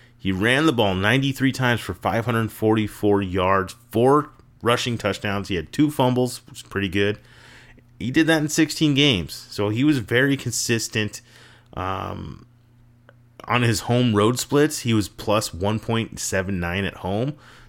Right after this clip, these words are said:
but the home road didn't make a difference. And against good defenses and bad defenses, he was plus point zero eight against the top half defenses. Basically, Kyler Murray was quarterback five going through the first eleven weeks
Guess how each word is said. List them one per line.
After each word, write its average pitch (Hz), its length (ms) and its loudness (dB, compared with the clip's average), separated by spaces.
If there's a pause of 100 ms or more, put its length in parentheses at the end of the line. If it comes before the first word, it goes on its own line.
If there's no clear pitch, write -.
(120)
but 98 160 2 (420)
the 101 120 -2
home 117 340 0
road 104 320 4
didn't 101 180 -2
make 104 160 0
a 104 40 -4
difference. 110 480 0 (340)
And 101 100 0
against 107 380 0
good 120 180 0
defenses 147 540 2
and 107 100 0
bad 113 220 0
defenses, 156 640 0 (480)
he 120 100 -4
was 123 140 2
plus 127 400 0 (240)
point 147 540 0 (120)
zero 110 440 0
eight 107 260 0
against 98 500 -6
the 95 140 -6
top 90 340 -2
half 90 300 -6
defenses. 113 640 -4 (560)
Basically, 113 720 0 (260)
Kyler 170 360 0
Murray 135 220 6
was 104 160 2
quarterback 117 480 0
five 104 720 0
going 104 340 -4
through 101 340 -4
the 90 180 -8
first - 600 -4
eleven 101 640 -2
weeks 87 540 -8